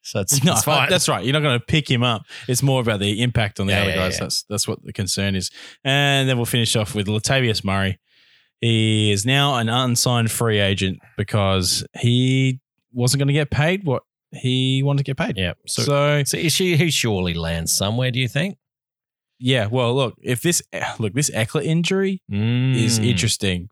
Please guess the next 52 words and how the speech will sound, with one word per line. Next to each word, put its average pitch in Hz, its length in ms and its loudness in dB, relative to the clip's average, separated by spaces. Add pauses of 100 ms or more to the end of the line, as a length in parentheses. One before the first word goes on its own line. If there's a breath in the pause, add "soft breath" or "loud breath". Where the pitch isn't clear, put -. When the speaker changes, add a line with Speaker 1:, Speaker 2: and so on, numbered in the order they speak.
(140)
Speaker 2:
because 113 300 -2
Latavius 151 440 0
Murray 107 200 0
could, 104 140 -2
I 95 100 0
think, 104 180 -4
could 104 100 -6
slot 98 360 0
in 92 160 0
there 95 280 -2 (180 soft breath)
Speaker 1:
Yep. 85 140 0
Speaker 2:
and - 140 -4
cl-, - 180 -16
be 110 140 0
the 98 80 0
clear 101 360 0 (200)
t-, - 240 -4
like, 92 260 -2
two 175 220 2
behind 113 300 0
Eckler. - 340 -4
So 110 100 -2
I 113 60 2
think 113 160 -2
he 107 100 0
could 98 160 -6
come 92 200 -2
in 90 100 0
and 87 160 -4
play 95 200 0
a - 40 -2
Speaker 1:
Yep. 87 80 -10 (140)
Speaker 2:
decent 95 380 -2
role. 92 260 -2
So 92 260 0 (480 loud breath)
I 104 60 -2
wouldn't 180 260 0
be 214 100 2
dropping 117 520 0
him 98 260 -4
just - 320 -2
yet 98 220 0
if 95 120 -4
he's 101 200 0
on 92 260 0 (220 soft breath)
some 101 200 0
of 92 60 2
your, 87 220 0 (340)
some - 160 -2
of 98 60 0
your 92 80 -2
teams. 87 440 -2